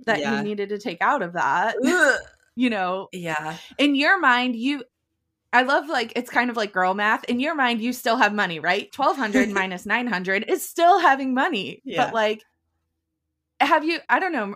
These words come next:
Speaker 1: I'm asking you honestly because I have done this. Have you ever, like, done your accounting where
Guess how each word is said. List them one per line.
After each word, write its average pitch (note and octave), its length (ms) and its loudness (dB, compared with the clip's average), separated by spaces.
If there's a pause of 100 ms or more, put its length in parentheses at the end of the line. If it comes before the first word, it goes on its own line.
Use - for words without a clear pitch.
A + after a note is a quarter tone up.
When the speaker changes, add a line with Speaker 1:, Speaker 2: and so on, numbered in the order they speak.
Speaker 1:
I'm A3+ 160 -2
asking C4 360 -4
you G#3+ 360 -2
honestly F#3 560 -4
because G3 380 -6
I F3+ 120 4
have F3+ 160 -2
done D#3 180 -4
this. C#3+ 240 -10
Have A3 200 -2
you C4+ 200 -4
ever, C4 280 -2
like, B3 360 -4 (1120)
done A#3 300 -2
your A#3 440 -4
accounting G#3 800 -8
where F3 600 -6